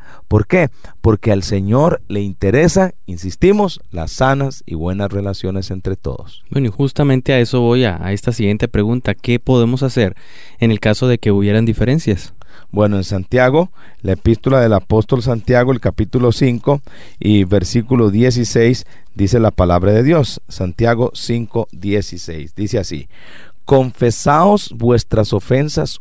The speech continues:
Speaker 1: unos a otros, orad unos por otros, para que seáis sanados. La oración eficaz del justo puede mucho". Entonces,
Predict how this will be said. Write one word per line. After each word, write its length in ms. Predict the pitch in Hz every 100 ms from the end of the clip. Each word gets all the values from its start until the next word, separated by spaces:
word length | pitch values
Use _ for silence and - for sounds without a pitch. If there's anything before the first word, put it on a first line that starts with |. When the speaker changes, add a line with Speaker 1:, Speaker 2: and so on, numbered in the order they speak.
| -
Speaker 1:
unos 400 | 117 120 113 87
a 100 | 78
otros, 440 | 71 - - - - - - -
orad 500 | 123 127 123 156 196 - -
unos 380 | 95 104 110 -
por 200 | 123 131
otros, 380 | 151 - - -
para 240 | 92 90
que 160 | - 87
seáis 320 | - 107 107
sanados. 480 | 92 82 65 - - - -
La 140 | - 101
oración 480 | 107 101 - 147 180
eficaz 540 | 160 131 - 131 127
del 160 | 110 101
justo 440 | - 175 - 147
puede 340 | - 104 107
mucho". 380 | 87 76 - -
Entonces, 540 | 85 - 147 113 -